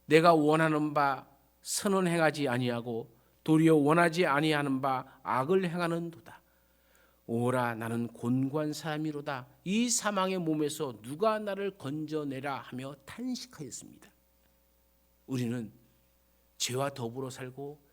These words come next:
죄를 친구 삼아 살아가는 존재라는 것이죠. 그런데 문제는 돌아서느냐, 돌아서지 못하느냐의 문제입니다. 회개하느냐,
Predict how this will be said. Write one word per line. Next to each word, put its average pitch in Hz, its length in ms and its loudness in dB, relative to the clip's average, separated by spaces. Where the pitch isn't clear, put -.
죄를 139 320 -2
친구 226 540 -8
삼아 185 400 -8
살아가는 160 560 -10
존재라는 113 500 -10
것이죠. - 380 -14
그런데 135 320 -4
문제는 127 760 -4
돌아서느냐, 220 1120 10
돌아서지 220 640 8
못하느냐의 214 800 6
문제입니다. 131 600 -2
회개하느냐, 269 880 10